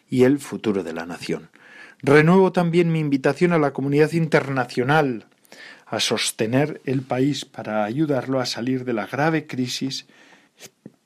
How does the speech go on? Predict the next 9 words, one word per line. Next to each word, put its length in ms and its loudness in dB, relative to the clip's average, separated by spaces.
sin 320 0
que 120 -2
se 180 -2
vea 160 -2
envuelto 640 -4
en 140 -12
las 180 -8
tensiones 840 -6
regionales". 1000 -10